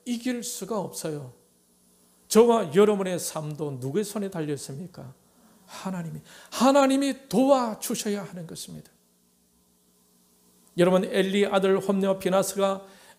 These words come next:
언약궤를 가지고 전쟁에 나갔다 하더라도 그들의 중심이 하나님 마음에 합족하지 않으니까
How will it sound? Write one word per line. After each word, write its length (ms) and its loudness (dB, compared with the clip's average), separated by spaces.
언약궤를 800 4
가지고 340 2
전쟁에 500 0
나갔다 560 0
하더라도 800 4
그들의 440 10
중심이 680 0
하나님 600 0
마음에 400 2
합족하지 960 2
않으니까 1120 2